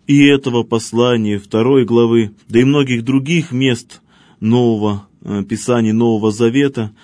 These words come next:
если вслушаться в них, совсем далёк, очень далёк от того рафинированного христианского восприятия, которое сейчас выдаётся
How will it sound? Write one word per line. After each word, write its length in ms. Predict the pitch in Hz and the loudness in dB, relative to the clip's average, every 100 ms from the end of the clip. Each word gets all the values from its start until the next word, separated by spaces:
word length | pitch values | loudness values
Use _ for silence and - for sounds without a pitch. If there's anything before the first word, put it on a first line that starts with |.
| _ _ | _ _
если 420 | 113 117 - 110 107 | -4 -2 -4 -6 -6
вслушаться 640 | - 131 120 104 101 107 | -8 -6 -4 -8 -6 -4
в 20 | |
них, 320 | 107 104 98 _ _ _ | -4 -6 -8 _ _ _
совсем 580 | - 110 - 160 160 156 _ - | -8 -8 -4 -4 -4 -8 _ -8
далёк, 640 | 98 120 139 151 117 - | -2 2 4 4 0 -4
очень 480 | - 131 131 127 110 | -2 0 0 -2 -4
далёк 500 | 107 110 104 90 - _ _ | -2 -2 -2 -6 -16 _ _
от 220 | - 107 - | -8 -8 -2
того 420 | 123 127 123 113 _ _ | 0 2 0 -4 _ _
рафинированного 1040 | 107 117 127 135 151 147 123 113 107 98 92 _ _ _ | -6 -4 -2 -2 -2 -2 -2 0 -2 -4 -8 _ _ _
христианского 840 | - 107 - 120 127 120 - 110 | -8 -8 -2 0 0 -4 -6 -4
восприятия, 800 | 110 107 107 117 135 135 120 107 107 _ _ _ | -4 -4 -4 -2 -2 -2 -4 -4 -8 _ _ _
которое 440 | 110 107 117 113 | -6 -2 0 0
сейчас 640 | 104 110 101 135 127 - - _ | -2 -8 -4 -2 -2 -6 -18 _
выдаётся 840 | 101 107 113 113 131 123 120 113 | -6 0 0 2 -2 -2 -4 -6